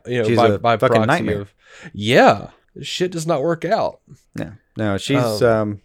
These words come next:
Speaker 2: she, I think, single-handedly the most powerful person in this show.
Speaker 1: She might very well be, yeah.
Speaker 2: Short of Gravedigger with all of his, like,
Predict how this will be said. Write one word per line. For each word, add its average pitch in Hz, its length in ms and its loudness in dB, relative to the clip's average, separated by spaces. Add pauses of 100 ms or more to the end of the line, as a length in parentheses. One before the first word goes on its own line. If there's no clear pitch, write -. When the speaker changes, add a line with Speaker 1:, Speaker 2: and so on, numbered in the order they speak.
(180)
Speaker 2:
she, 156 240 -4 (220)
I 123 80 -2
think, 165 220 -2
single-handedly 123 680 -2
the 101 100 -4
most 98 140 -6
powerful 104 300 -2
person 98 280 -6
in 92 80 -6
this 87 120 -8
show. - 380 -8 (440)
Speaker 1:
She 139 240 -4
might 165 260 2
very 139 220 4
well 113 200 2
be, 95 320 -8 (160)
yeah. 104 340 -10 (140)
Speaker 2:
Short 139 440 0
of 113 200 0
Gravedigger 107 640 4
with 98 300 0
all 98 220 2
of 90 80 -2
his, 90 240 -4
like, 90 260 -4